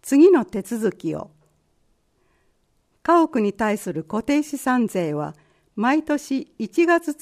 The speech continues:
一日現在の状況に基づいて課税されます。年の途中で取り壊しなどされた家屋については、翌年度の課税内容に影響がありますので、必ず次の手続きをお願いします。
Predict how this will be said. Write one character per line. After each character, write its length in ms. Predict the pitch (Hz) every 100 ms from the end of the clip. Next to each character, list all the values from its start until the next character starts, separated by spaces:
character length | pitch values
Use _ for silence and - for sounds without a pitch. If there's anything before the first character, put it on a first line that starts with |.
| 302
一 100 | 294
日 220 | 285 285
現 320 | 262 277 240 -
在 220 | 175 170
の 160 | 160
状 220 | 160 233 247
況 280 | 254 247
に 80 | 240
基 40 | 240 226 226
づ 200 | 226 220
い 120 | 170
て 260 | - 156 - _
課 140 | -
税 240 | 170 285 254
さ 180 | - 220
れ 120 | 180
ま 160 | 165
す。 180 | 175 - _ _ _ _ _ _ _ _ _ -
年 280 | 311 349
の 140 | 302 214
途 160 | 202
中 300 | 202 214 190
で 280 | 180 175 - _ -
取 220 | 262 311
り 40 |
壊 160 | 339 339
し 120 | 339
な 140 | 302 262
ど 120 | 175
さ 160 | - 214
れ 100 | 247
た 160 | 240
家 180 | - 254
屋 220 | 214 185
に 100 | 170
つ 160 | 156 180
い 100 | 151
て 160 | 151
は、 200 | 143 156 _ _ _ _ -
翌 280 | 240 302 349
年 260 | 370 320
度 140 | 220 185
の 100 | 170
課 180 | 254
税 220 | 269 320 330
内 300 | 302 277 208
容 160 | 180
に 160 | 156 156
影 220 | 208 277
響 220 | - 277
が 120 | 254
あ 60 | 254
り 80 | 254
ま 180 | 247 240
す 120 | 226
の 140 | 175
で、 200 | 156 156 _ _ _ _ _
必 60 | 220 285 294 294
ず 320 | 294 269 - -
次 240 | 285 330
の 100 | 392
手 160 | 285 254
続 280 | 247 202 175
き 200 | - 165
を 60 |
お 100 | 156 185
願 300 | 190 185 180
い 20 |
し 140 | 180
ま 160 | 151 151
す。 220 | -